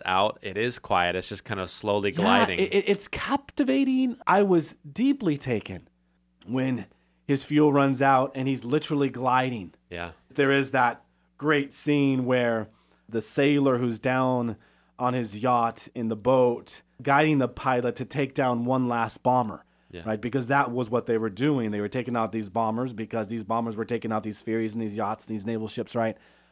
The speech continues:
Speaker 2: And as he glides onto the beach, he does so with a sense of victory. Yes, but where did that victory come from? What you just spoke to.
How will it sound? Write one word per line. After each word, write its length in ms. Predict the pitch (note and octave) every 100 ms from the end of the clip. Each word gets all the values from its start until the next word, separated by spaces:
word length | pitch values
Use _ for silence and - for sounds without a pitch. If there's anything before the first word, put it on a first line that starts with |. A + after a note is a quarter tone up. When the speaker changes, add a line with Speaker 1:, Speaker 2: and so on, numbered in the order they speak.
| _ _ _ -
Speaker 2:
And 280 | D#3 D3 C#3+
as 300 | C#3 C#3 C#3
he 120 | C3
glides 760 | A#2 B2+ C3+ C#3+ D#3+ D#3+ C#3+
onto 380 | - B2+ C3+ B2+
the 80 | A2+
beach, 560 | G2 B2 G#2 - - - _ _ _ _ -
he 140 | C3
does 280 | C#3 D#3 D#3
so 240 | - C#3+
with 200 | C3 C3
a 40 | B2
sense 320 | - C#3 B2+
of 140 | A2+
victory. 380 | A#2 D#3+ D3+ B2
Yes, 240 | D3 D#3
but 180 | - A#2+
where 140 | B2+ D#3+
did 140 | C#3+
that 160 | C3+ G2+
victory 420 | A#2 C3+ C3+ A#2
come 240 | - B2
from? 400 | A#2 G#2 E2+ D2+ _ _ _ _ _ _ _
What 160 | G#2+ A2+
you 60 |
just 160 | A2 G#2+
spoke 280 | - A2+ -
to. 200 | F#2+